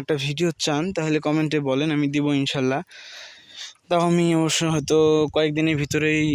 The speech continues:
দিব। আমার আবার এক্সাম আসছে, আমার আবার অনেক সমস্যা, জানেন তো, ক্লাস নাইনের নিউ কারিকুলামে কত কত ঝামেলা করতেছে সরকার। এখন দেখি, ভিডিওটা অনেক ডিলে হইতে পারে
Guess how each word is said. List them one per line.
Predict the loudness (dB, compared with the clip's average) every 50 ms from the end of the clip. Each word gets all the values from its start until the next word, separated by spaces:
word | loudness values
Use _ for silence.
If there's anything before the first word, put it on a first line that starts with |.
| -2 -4 -4 -6 -6 -6 -6 -12 -12 -6 -6 0 0
দিব। | 0 2 2 0 0 0
আমার | 0 0 0 0 2
আবার | 2 2 2 0
এক্সাম | 0 0 0 2 2 2
আসছে, | 2 2 2 2 0 0 -2
আমার | -4 -4 -4 -2 -2
আবার | 0 0 0 0 -2 -4 -6 -14 _ _ _ -20 _ _ _ _ _ _ -6 -4
অনেক | -4 -4 -4 -4
সমস্যা, | -4 -2 -2 -2 -2 -2 -4 -4 -2
জানেন | 0 0 0 0 0
তো, | 0 0 0 2 2 0 0 -2
ক্লাস | -2 -4 -4 -4 -4
নাইনের | -4 -2 -2 -2 -2 -2 -2
নিউ | -2 -2 -2
কারিকুলামে | -2 -2 -4 -4 -4 -6 -6 -4 -4 -4 -6 -6 -10 -12 _ _ _ _ _ _ _ _ _ -10
কত | -8 -6 -6 -6 -6
কত | -6 -6 -4 -4
ঝামেলা | -2 -2 0 0 -2 -4
করতেছে | -6 -10 -10 -8 -8 -8 -8 -6
সরকার। | -6 -6 -6 -4 -4 -6 -8 -8 -10 -14 -18 _ -18 -18 -18 -18 -16 -8 -8 -8
এখন | -4 -2 -2 0 0 0 0 -2 -4 -6 -12 -20 _ _ _ _ _ _ _
দেখি, | -4 -4 -2 0 0 0 0 2 2
ভিডিওটা | 2 2 2 2 2 2 0 2
অনেক | 0 0 0
ডিলে | -2 0 0 0 0
হইতে | -2 -2 -2 -2 -2
পারে | -2 0 0 -2